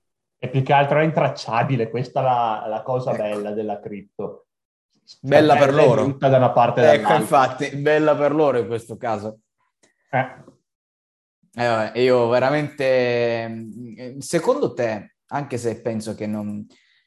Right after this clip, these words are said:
Speaker 2: non, non ci siano modi tecnici per evitare sta cosa, cioè per andare a bloccare quello che è il problema più grande oggi di hackeraggio, che è quello del phishing, cioè quello di ingannare l'utente.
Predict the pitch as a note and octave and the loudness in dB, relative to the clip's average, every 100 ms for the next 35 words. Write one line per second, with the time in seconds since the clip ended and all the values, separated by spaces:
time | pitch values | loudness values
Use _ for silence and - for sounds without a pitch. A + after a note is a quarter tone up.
0 | _ A#2 A#2 A#2+ A2 - A2 - B2+ A#2 | _ -8 -4 -4 -4 -8 -10 -4 -2 -2
1 | A2+ A2 G#2 G#2 B2 C3 - A#2 G2+ A2 | -2 -2 -4 -4 -4 -4 -8 -8 -6 -6
2 | A#2 A2 G#2 G#2 A2 G#2+ - A2 - G#2 | -4 -4 -4 -4 -4 -6 -10 -12 -6 -6
3 | G2 G2 - - A2+ G#2+ A#2 A2 A2 A2+ | -6 -10 -12 -8 -6 -4 -2 -2 -2 -4
4 | A2+ A2 A#2 A#2+ A#2+ B2 A#2+ A#2 A#2 A#2+ | -4 -6 -8 -6 -4 -2 -2 -2 -2 -2
5 | A#2+ A#2+ _ _ _ _ _ _ _ _ | -4 -8 _ _ _ _ _ _ _ _
6 | _ _ _ _ B2 B2+ C#3+ C#3+ - D#3 | _ _ _ _ -6 2 4 4 0 2
7 | C3+ B2 A2+ A#2+ A#2+ B2 A#2 A#2 A#2+ G#2+ | 4 2 0 0 -2 -2 -6 -4 -6 -4
8 | A#2+ A#2 A2+ A2 - A2+ A#2+ B2 A2 G#2+ | -4 -2 -4 -4 -10 -8 -4 -4 -4 -6
9 | G#2+ G#2+ G#2+ G2+ G#2+ G#2+ G#2+ B2 A2+ A#2 | -6 -6 -6 -6 -8 -6 -4 -4 -4 -6
10 | A2 G#2 G#2 G#2+ G#2+ G#2 G#2 - - G2+ | -8 -16 -8 -6 -6 -8 -16 -16 -16 -18
11 | - A2 - G#2+ G#2 A2 G#2+ G#2+ G#2+ G#2+ | -18 -16 -10 -8 -6 -4 -4 -4 -4 -4
12 | G#2+ G#2 G2+ G2 F2+ F#2+ F#2+ | -4 -8 -12 -14 -14 -18 -18